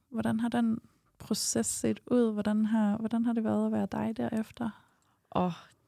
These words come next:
Speaker 2: det har været en lang proces.
Speaker 1: Ja.
Speaker 2: Altså, det har både været en proces, hvor at jeg har festet vildt og voldsomt for at glemme min egen smerte.
Speaker 1: Ja.
Speaker 2: Øh, og også fordi, at jeg,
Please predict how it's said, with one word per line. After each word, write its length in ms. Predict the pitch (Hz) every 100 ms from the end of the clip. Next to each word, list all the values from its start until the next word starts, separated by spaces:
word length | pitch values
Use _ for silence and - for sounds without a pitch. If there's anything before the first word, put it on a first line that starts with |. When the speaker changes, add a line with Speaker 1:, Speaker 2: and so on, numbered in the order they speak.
| -
Speaker 2:
det 160 | 220
har 220 | 214 - 196
været 340 | 196 190 196
en 140 | - 190
lang 240 | 185 -
proces. 600 | - 190 170 180 175 - -
Speaker 1:
Ja. 60 |
Speaker 2:
Altså, 240 | 214 214 190 196
det 180 | 196
har 120 | 180 185
både 420 | - 196 190 190
været 440 | 196 196 202 -
en 420 | 196 185 180 185 - _ _ _ _ _ _
proces, 440 | - 185 202 190
hvor 340 | - 214 196 -
at 240 | 196 -
jeg 120 | - 190 185
har 340 | 175 180 180 196
festet 720 | _ _ - 220 214 - 196 185 -
vildt 400 | - 208 214 -
og 120 | 185
voldsomt 580 | 185 196 202 - 196 202
for 380 | - 190 190 190
at 140 | 180 175 _ _ _ _ _ _ _ _ _ _ -
glemme 240 | 208 196
min 180 | 196 190
egen 200 | 190 190
smerte. 520 | 190 - 190 196 214 220 _ 247
Speaker 1:
Ja. 160 | 214 190 165
Speaker 2:
Øh, 440 | - 190 185 190 190 196 _ _ _ _ _ _ _ _ _
og 440 | - 196 190 196 196 -
også 200 | - 202
fordi, 240 | - 196 208
at 180 | 190 -
jeg, 400 | 190 190 -